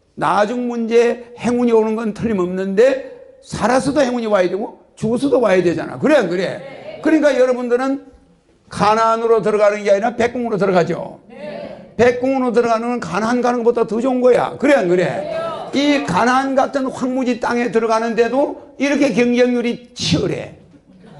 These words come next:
<laughs> 맞아, 맞아요? 그런데 백궁 가는 데는 경쟁률이 얼마나 치열하겠어요.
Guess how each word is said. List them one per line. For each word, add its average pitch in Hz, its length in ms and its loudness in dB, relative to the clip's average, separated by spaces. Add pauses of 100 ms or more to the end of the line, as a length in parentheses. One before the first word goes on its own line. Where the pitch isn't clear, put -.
(540)
<laughs> - 1200 -6
맞아, 262 300 2
맞아요? 190 960 -2
그런데 311 400 4
백궁 277 380 2
가는 254 260 0
데는 247 220 0
경쟁률이 226 580 -2
얼마나 349 680 2
치열하겠어요. 175 880 -6